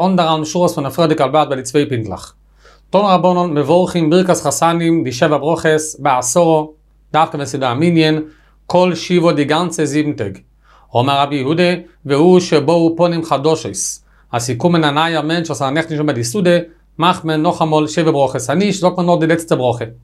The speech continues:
מיין מבורך, וואס איז דער נוסח פון די ברכות? אמר רבי יהודה, למעשה אנדערע שוין זיינע גורלות דא, די ערשטע ברכה, הגופן.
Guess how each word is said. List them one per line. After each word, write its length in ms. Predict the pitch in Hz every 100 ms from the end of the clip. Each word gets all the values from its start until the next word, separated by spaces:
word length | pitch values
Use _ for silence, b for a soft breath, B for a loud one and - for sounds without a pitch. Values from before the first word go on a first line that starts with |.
| _ _ B B B -
מיין 200 | 160 185
מבורך, 280 | 151 175 151
וואס 120 | 175
איז 0 |
דער 100 | 165
נוסח 200 | 170 175
פון 140 | -
די 60 | 151
ברכות? 360 | 143 160 175 170 - - _ _ _ _ _ _ -
אמר 220 | 202 190
רבי 100 | 180
יהודה, 200 | 165 160 147
למעשה 420 | 139 170 185 156
אנדערע 200 | 175 170
שוין 140 | 160 170
זיינע 140 | 147
גורלות 340 | 139 185 175 143
דא, 180 | 151 156 - -
די 60 | 123
ערשטע 260 | 147 151
ברכה, 520 | 139 170 - 156 -
הגופן. 460 | 131 156 151 120